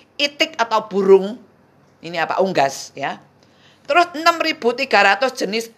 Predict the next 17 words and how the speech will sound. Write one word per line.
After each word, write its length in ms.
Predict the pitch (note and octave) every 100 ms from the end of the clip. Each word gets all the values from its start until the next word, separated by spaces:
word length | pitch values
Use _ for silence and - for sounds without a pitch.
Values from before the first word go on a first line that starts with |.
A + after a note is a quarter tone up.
| _
reptil. 800 | C4 C4 C4 - A#3+ G3+ G#3+ - _ _ _ -
Reptil 320 | D#3+ F#3+ F3+
itu 240 | G#3 G#3 -
model 280 | D#3 D#3+ C#3+
apa? 160 | C3 B2+
Kayak 200 | C3 A#2+
ular, 720 | D#3 D#3+ C3+ A#2+ A#2+ B2 B2 - -
cicak, 960 | - D#3+ - C#3 A#2 A#2 A#2+ - _ -
buaya 640 | D3 D3 C#3+ C#3 A#2+ A#2
gitu 160 | E3+ E3+
ya, 240 | D#3 E3
model 240 | D3+ D3 C#3
kayak 160 | C3
gitu. 240 | - - - _ _ - _
Terus 400 | - G3+ B3+ C4+ - _ _ _ _ _ _ _ _ _ _ _ _ _ _ _ _ _ _ _ _ _ -
dua 240 | A3 A#3+
ribu 320 | D4 D4 B3